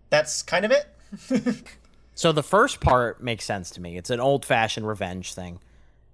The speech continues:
Speaker 2: It's, it's, it's sim-, it's similar to Javier Bardem's beef with M in Skyfall,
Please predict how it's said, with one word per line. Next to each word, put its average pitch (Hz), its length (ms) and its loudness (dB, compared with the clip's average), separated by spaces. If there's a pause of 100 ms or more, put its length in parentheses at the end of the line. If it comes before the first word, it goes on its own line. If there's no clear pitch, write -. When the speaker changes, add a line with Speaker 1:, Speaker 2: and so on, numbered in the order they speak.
(140)
Speaker 2:
It's, - 260 -10
it's, - 280 -6
it's 120 200 -6
sim-, 151 320 2
it's 131 200 -6
similar 147 680 4
to 113 280 -2
Javier 107 380 0
Bardem's 95 760 -2 (420)
beef 110 260 -6
with 95 220 -8
M 101 320 -2
in 90 80 -8
Skyfall, 87 640 -4